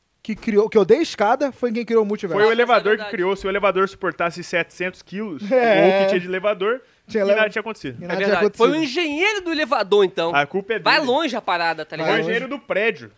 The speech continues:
Speaker 2: Quem idealizou o prédio deu dinheiro pra fazer o negócio.
Speaker 3: É verdade.
Speaker 1: Verdade.
Speaker 3: Então foi quem é, deu dinheiro. E foi a pessoa que empregou quem deu dinheiro.
Speaker 2: É.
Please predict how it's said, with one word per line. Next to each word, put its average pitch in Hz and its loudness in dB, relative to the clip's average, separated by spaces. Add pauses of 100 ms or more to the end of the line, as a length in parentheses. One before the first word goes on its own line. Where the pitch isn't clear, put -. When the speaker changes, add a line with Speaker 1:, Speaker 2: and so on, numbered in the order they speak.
(240)
Speaker 2:
Quem 220 -10
idealizou 226 -6
o - -12
prédio 214 -4
deu 214 -2
dinheiro 208 -10
pra 214 -8
fazer 202 -12
o - -20
negócio. 147 -12
Speaker 3:
É - -6
verdade. 143 -4
Speaker 1:
Verdade. - -20
Speaker 3:
Então 269 -2
foi 339 -2
quem 339 -6
é, 294 0
deu 285 -4
dinheiro. 320 -2 (100)
E 240 -8
foi 311 2
a 330 6
pessoa 330 -6
que 370 -8
empregou 359 -2
quem 427 -6
deu 359 -2
dinheiro. 208 -6
Speaker 2:
É. 120 -12